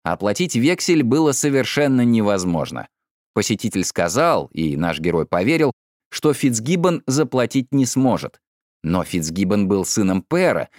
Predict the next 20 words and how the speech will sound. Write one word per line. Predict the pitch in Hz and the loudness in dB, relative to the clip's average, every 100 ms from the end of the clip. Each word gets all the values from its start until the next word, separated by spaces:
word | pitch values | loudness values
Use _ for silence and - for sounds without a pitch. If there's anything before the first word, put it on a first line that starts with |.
| - - | -20 -12
в | - | -2
то | 110 | 0
время | 110 110 | 2 0
как | 101 98 | 0 -2
сам | - 170 170 | 0 0 0
Финиас | - 156 143 127 - | 0 2 2 0 -2
был | 123 165 | 0 2
всего | 139 147 135 | 2 0 2
лишь | 139 127 - | 2 0 -4
сыном | - 135 120 113 | -2 0 2 0
сельского | - 98 - 101 92 | 0 -2 -2 -2 0
врача. | 95 92 - 71 - _ _ _ _ | 0 0 -2 -6 -8 _ _ _ _
Уж | - - | -6 -2
верно, | 98 135 160 | 0 0 -2
Фицгиббон | 185 139 101 101 139 156 131 | 0 0 0 0 2 2 2
должен | 143 156 117 85 | 2 2 0 -2
постараться | 90 - 92 135 139 113 | -4 -2 0 0 -2 -2
и | 95 | -2
все | - 120 | 0 2
уладить, | 127 170 156 78 - | 2 2 2 -2 -8